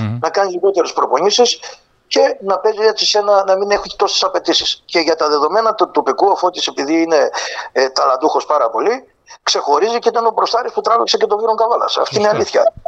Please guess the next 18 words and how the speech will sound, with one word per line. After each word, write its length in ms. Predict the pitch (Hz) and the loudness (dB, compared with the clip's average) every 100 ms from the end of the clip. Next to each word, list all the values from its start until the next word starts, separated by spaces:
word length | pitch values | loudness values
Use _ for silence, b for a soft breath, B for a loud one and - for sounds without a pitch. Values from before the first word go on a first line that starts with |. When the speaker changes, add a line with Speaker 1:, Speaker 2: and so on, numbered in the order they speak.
| - | -12
Speaker 1:
Σωστά. 240 | 131 - | -10 -2
Speaker 2:
Αλλά 160 | 151 165 | 0 0
ο 60 | 156 | -2
Φώτης, 460 | - 170 180 190 - | -2 -2 -2 -2 -2
έτσι 260 | 196 - | -2 -2
πως 180 | - 233 | -4 -2
είναι 140 | 196 190 | 0 0
τώρα 200 | 175 160 | 2 2
και 120 | 170 | 0
έτσι 160 | - | -2
πως 180 | - 170 | -2 -4
λειτουργεί, 420 | 151 143 120 123 | -4 -2 -2 0
σε 160 | 156 - | 0 0
επίπεδο 360 | 160 220 220 214 | 0 0 0 0
γάμα 240 | 220 220 | 0 0
εθνικής, 440 | 208 170 151 175 - B B B B B | -2 -4 -2 -2 -2 B B B B B
δεν 260 | 202 247 339 | -2 0 0
είναι 180 | 320 | 2